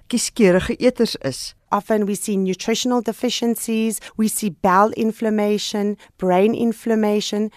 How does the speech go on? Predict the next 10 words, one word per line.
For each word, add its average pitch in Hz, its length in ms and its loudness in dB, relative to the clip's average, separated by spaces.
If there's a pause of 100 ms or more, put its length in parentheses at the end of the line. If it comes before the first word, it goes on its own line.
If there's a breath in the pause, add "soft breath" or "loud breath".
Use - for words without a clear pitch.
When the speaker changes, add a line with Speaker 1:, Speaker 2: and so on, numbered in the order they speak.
(100)
Speaker 2:
So - 180 0
we 247 100 -2
treat - 400 0
autism 233 500 0
with 196 200 -2
anti-inflammatories. 214 1200 0 (240 soft breath)
Children 269 440 2
with 240 180 0
autism 214 520 0
need 226 360 4